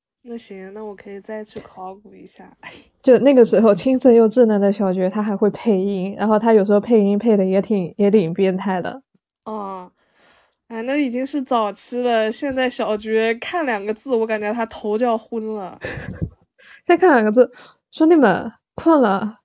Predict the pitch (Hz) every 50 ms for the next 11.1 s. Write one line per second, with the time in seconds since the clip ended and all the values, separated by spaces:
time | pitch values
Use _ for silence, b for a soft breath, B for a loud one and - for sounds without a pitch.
0 | _ _ - - 294 254 233 262 262 262 269 262 226 208 208 247 - _ _ _
1 | _ _ - - 311 285 269 240 220 208 190 180 175 190 196 196 202 208 - 233
2 | 247 240 226 214 220 214 220 190 175 180 196 214 208 202 190 170 165 175 - 208
3 | 202 208 220 220 - - 285 233 214 202 190 - - - 190 - 202 196 202 240
4 | 247 233 233 220 220 220 233 226 208 196 190 190 196 190 - - 214 190 190 185
5 | - - 196 185 180 151 151 175 - 214 220 226 233 254 247 233 208 - 180 -
6 | 208 190 185 175 180 185 180 165 165 175 180 - - 214 214 208 190 175 - -
7 | 190 180 180 180 185 190 175 151 156 175 175 175 - - 190 185 175 165 151 156
8 | _ _ _ _ _ - 220 - - - 240 220 226 214 220 214 202 185 180 175
9 | 170 180 214 214 - _ _ _ _ _ _ _ _ _ _ _ _ _ _ _
10 | _ - _ _ _ _ _ _ _ _ - 226 214 - - 233 233 233 226 214
11 | -